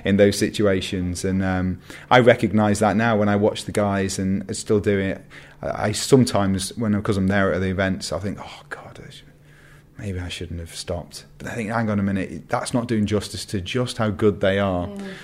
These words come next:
Speaker 1: and just how hard it was when I didn't have w-, what I used to have to be able to compete at that level anymore." It's, um,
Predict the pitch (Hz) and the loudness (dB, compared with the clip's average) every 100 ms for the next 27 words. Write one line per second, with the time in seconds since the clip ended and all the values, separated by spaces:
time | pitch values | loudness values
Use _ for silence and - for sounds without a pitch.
0 | - - 98 101 117 - 110 98 113 113 | -14 -4 0 2 2 4 4 6 6 6
1 | 107 110 98 92 - - 120 107 101 101 | 4 2 0 -2 -6 -10 -2 2 2 2
2 | 113 104 110 104 92 - - - - 92 | 2 2 4 4 2 -4 -20 -20 -16 -8
3 | 90 92 101 101 98 92 - 98 87 - | -4 0 2 2 0 -2 -2 0 -2 -4
4 | - 95 87 98 - 92 101 60 78 87 | -2 0 0 -2 -4 -2 -2 -2 -2 -2
5 | 90 92 95 90 90 87 85 82 - - | -2 -4 -4 -4 -4 -4 -4 -8 -14 -20
6 | - - 95 87 - 98 92 90 92 87 | -20 -6 -2 -2 -2 -2 0 0 -2 -4